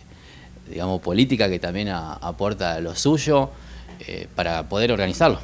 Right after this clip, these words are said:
porque la verdad que el evento es muy grande, es algo nacional, uno no tiene la magnitud porque hace, hace varios años que no se organiza algo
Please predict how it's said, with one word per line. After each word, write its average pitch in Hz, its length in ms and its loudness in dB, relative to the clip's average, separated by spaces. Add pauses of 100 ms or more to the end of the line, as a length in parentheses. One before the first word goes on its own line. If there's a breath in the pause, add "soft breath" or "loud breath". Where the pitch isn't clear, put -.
porque 85 640 -4
la 82 100 -4
verdad 98 220 0
que 113 80 -2
el 98 60 0
evento 92 960 2
es 92 240 -4
muy 120 180 6
grande, 147 560 8 (260)
es - 160 -6
algo 104 280 -2
nacional, 156 580 0
uno 107 240 0
no 101 140 0
tiene 113 240 2
la 101 100 2
magnitud 95 540 0
porque 104 260 -2
hace, 85 480 -4
hace - 180 -6
varios 98 240 2
años 107 200 0
que 92 40 -4
no 95 80 -4
se 95 120 -8
organiza 90 320 -4
algo 92 260 0